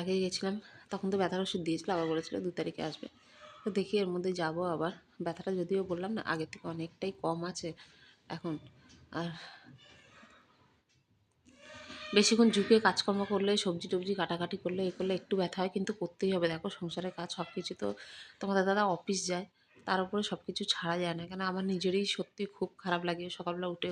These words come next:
ঘরের কাজ করে অফিস যায়, আবার অফিস থেকে এসে ছেলেকে পড়তে বসানো, আবার সন্ধ্যাবেলা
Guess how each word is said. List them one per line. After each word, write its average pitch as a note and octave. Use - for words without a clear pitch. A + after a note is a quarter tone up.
ঘরের E3
কাজ F3
করে F3
অফিস F3+
যায়, F3
আবার F3+
অফিস F3+
থেকে F3+
এসে -
ছেলেকে F3+
পড়তে -
বসানো, F#3+
আবার F#3+
সন্ধ্যাবেলা F#3